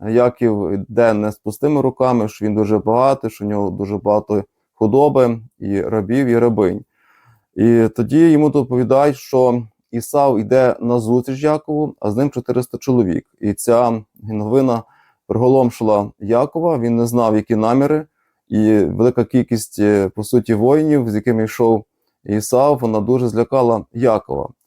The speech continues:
І ось Яків розділяє, е, свої стада, свій стан на дві частини,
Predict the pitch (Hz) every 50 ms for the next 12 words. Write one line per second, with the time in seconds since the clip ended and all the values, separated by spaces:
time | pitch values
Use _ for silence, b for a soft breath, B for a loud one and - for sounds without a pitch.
0 | _ _ _ _ _ - 107 120 139 143 139 123 131 135 139 135 - - 120 113
1 | 117 107 - 120 117 123 127 127 117 117 110 98 - - 101 107 107 98 - -
2 | - 104 117 117 120 120 120 107 104 - _ _ _ - 104 104 - - - 117
3 | 104 104 127 139 147 147 135 - - 107 104 - - 123 127 127 120 107 107 104
4 | 110 117 - - 107 - - - 151 180 185 180 170